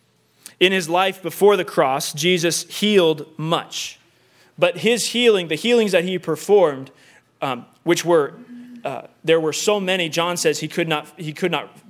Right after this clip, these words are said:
write them all down. There were too many to count. But his healings were just a taste of the healing that he would bring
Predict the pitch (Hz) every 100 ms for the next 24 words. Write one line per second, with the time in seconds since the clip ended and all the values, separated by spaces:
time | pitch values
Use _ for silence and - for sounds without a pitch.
0 | 170 156 165 151 127 123 147 113 117 127
1 | 180 160 147 139 - - 151 98 _ _
2 | _ 190 240 262 269 262 240 - _ _
3 | _ _ _ _ _ _ _ - 160 190
4 | 233 175 247 214 170 156 160 156 208 220
5 | - 165 - 208 160 - - 165 151 147
6 | 190 180 165 151 151 190 175 151 143 175
7 | 180 156 135